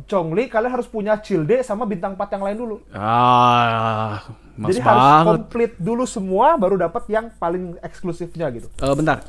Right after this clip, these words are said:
Speaker 2: Eh,
Speaker 1: Sangat
Speaker 2: dap-,
Speaker 1: males kan?
Speaker 2: dapatnya bonus atau harus tetap teru-, eh, baru bisa ditarik kalau udah punya lengkap?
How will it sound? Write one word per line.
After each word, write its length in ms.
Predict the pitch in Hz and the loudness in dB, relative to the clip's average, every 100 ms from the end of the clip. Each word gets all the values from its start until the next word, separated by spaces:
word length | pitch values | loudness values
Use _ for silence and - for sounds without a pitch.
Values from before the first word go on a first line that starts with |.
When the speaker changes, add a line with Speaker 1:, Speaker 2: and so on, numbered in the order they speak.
| - | -14
Speaker 2:
Eh, 220 | 135 160 | -4 2
Speaker 1:
Sangat 320 | - 277 285 | 4 4 0
Speaker 2:
dap-, 80 | 247 | 2
Speaker 1:
males 240 | 302 254 | 0 0
kan? 140 | - 240 | 0 2
Speaker 2:
dapatnya 420 | 156 - 156 202 | 2 2 0 0
bonus 880 | 190 151 117 107 104 117 180 - - | 2 2 2 -2 -2 -2 -2 -4 -6
atau 460 | - 160 160 170 170 170 170 175 170 160 | -4 -4 -2 0 2 2 0 0 -4 -8
harus 240 | - 156 - | -2 0 0
tetap 220 | 170 165 160 - - - _ - _ | -2 -2 -6 -12 -20 -20 _ -20 _
teru-, 280 | 175 185 | 4 4
eh, 300 | - 165 165 | 2 0 2
baru 260 | 160 156 160 | 2 2 2
bisa 200 | 160 156 | 2 2
ditarik 360 | 151 151 151 196 | 0 0 0 0
kalau 240 | 165 151 | 0 0
udah 100 | 151 | 0
punya 220 | 151 160 | -2 -2
lengkap? 540 | 151 160 143 - - | -2 -4 -6 -10 -20